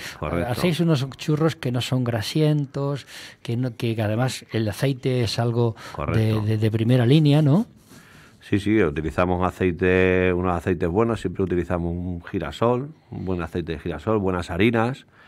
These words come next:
Speaker 1: Y, bueno, y luego, pues, pues tener nuestra receta, esa que, que aprendió mi madre y mi padre y mis tíos, y nosotros, pues, la hemos seguido llevando a cabo.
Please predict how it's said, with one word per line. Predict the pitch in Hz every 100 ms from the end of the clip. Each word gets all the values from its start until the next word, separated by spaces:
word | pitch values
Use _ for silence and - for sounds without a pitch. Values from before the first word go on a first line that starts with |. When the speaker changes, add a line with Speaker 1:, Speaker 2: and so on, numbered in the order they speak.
| - - - - - _ -
Speaker 1:
Y, | 101
bueno, | 120 120
y | 110
luego, | 110 123
pues, | 135 147 127 107 98 92 90 85 78 -
pues | 73 67
tener | 85 80 85
nuestra | 95 101 98
receta, | 87 82 - 107 92 101
esa | 107 87
que, | 87 85 82 78 73 -
que |
aprendió | 78 82 82 92
mi | 82 85
madre | 92 98 87
y | 85
mi | 85
padre | 98 107 98
y | 90
mis | 87
tíos, | - 117 110 143 - _ _ - - _ _ -
y | 90
nosotros, | 82 78 90 92 95
pues, | 107
la | 107
hemos | 101 -
seguido | 82 80 76 71 67 65 82 80 - - _ _ -
llevando | 85 82 76
a | 76
cabo. | 98 110 85